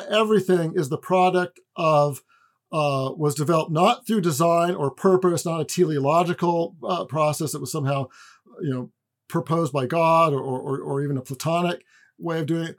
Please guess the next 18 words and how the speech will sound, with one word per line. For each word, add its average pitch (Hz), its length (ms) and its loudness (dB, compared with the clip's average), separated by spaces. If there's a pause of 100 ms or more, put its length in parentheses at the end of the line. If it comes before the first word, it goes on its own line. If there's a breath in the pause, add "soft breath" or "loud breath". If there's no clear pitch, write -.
(160 soft breath)
but 185 140 2
was 185 160 4
through 185 220 6
an 202 120 -6
accidental 185 500 2
process 165 440 0
that 147 120 -10
could 190 120 0
have 208 100 0
been 202 140 4
quite 180 280 0
different, 170 520 -2
and, 160 360 -6
uh, - 240 -8
just 156 220 -6
the 170 120 -6
historical 170 520 -2
contingencies 147 720 -6